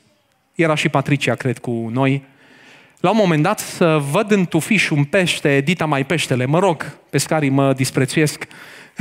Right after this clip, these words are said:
<laughs> dar pentru mine era Dita Mai Peștele, de un cincizeci, șaizeci de centimetri, care era mort acolo în stufăriș,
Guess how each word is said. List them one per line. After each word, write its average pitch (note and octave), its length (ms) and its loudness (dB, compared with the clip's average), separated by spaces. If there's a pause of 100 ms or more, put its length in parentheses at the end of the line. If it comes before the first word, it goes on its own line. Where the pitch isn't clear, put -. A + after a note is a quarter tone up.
(160)
<laughs> - 640 -4
dar F3 260 0
pentru F#3+ 280 -2
mine G#3 160 4
era F3+ 180 2
Dita F3+ 240 0
Mai D#3 220 0
Peștele, E3+ 600 0 (460)
de D#3+ 100 0
un E3 180 4
cincizeci, E3+ 320 2
șaizeci F3 320 0
de E3 100 0
centimetri, E3+ 880 0
care E3+ 240 -2
era G3 160 2
mort G3+ 440 2
acolo D3+ 300 0
în C#3 120 2
stufăriș, - 720 -2